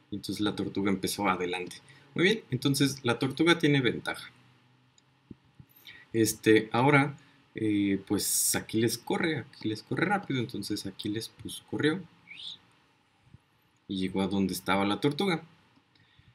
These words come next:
Pero en ese tiempo en que Aquiles corrió, pues la tor-, la tortuga también corrió.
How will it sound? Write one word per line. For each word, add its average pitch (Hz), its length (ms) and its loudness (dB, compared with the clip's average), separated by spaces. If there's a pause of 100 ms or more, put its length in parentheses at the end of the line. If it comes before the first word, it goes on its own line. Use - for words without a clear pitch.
(140)
Pero 139 160 6
en 160 100 10
ese 165 220 8
tiempo 175 760 6
en 180 80 -2
que 180 120 4
Aquiles 180 320 -2
corrió, 214 320 0
pues - 320 -12 (100)
la 107 120 -4
tor-, 101 260 -6
la 175 800 -2
tortuga 117 360 0
también 131 360 2
corrió. 95 260 -8